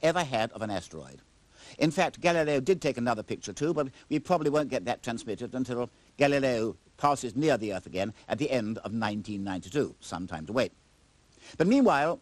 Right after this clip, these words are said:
we have the Magellan space probe in orbit round Venus. Now, Venus is brilliantly visible in the morning sky now, and you can't mistake it, it is so brilliant. And, uh, the other morning, I made a drawing of it with my fifteen-inch telescope,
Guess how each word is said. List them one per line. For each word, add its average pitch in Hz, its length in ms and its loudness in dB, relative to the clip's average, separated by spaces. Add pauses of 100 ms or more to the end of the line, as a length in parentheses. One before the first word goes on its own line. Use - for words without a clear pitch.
(120)
we 147 120 0
have 147 180 2
the 143 180 0
Magellan 113 500 0
space 90 300 -8
probe 98 400 -6
in 131 100 2
orbit 131 400 0
round 107 460 -4
Venus. 92 440 -10 (680)
Now, 151 120 6
Venus 214 480 0 (120)
is 139 140 -2
brilliantly 202 400 2
visible 165 380 -2 (140)
in 117 80 -4
the 127 60 0
morning 156 240 0
sky 131 300 0
now, 131 320 -2
and 143 80 -2
you 165 40 0
can't 185 220 2
mistake 101 320 -6
it, 135 80 -10
it 123 100 -6
is 135 120 -6
so 113 160 -6
brilliant. 127 360 -8 (380)
And, 147 220 2
uh, 160 120 6
the 220 120 4
other 226 120 -2
morning, 131 360 -2 (200)
I 160 120 4
made 160 160 0
a 135 40 -4
drawing 113 280 -2
of 98 80 -8
it 143 80 -6
with 113 100 -10
my 110 200 -4
fifteen-inch 110 600 -8
telescope, 139 480 -8